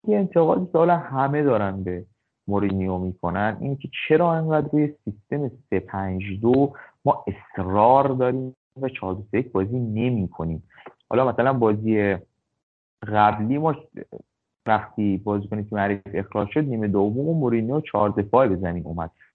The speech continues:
حالا چهار دو سه یک نبودیم، چون، اه، زالفسکی، اه،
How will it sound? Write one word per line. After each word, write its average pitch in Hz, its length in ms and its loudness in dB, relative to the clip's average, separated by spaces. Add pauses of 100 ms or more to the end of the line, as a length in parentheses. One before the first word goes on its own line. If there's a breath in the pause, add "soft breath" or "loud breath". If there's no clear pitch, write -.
(220 soft breath)
حالا 180 180 4
چهار 143 520 2
دو 135 360 -2 (100)
سه 139 120 0
یک 175 300 0 (180)
نبودیم، 120 560 0
چون، 139 300 -8 (300 soft breath)
اه، 113 240 -4 (1040)
زالفسکی، 131 960 0
اه، 104 500 0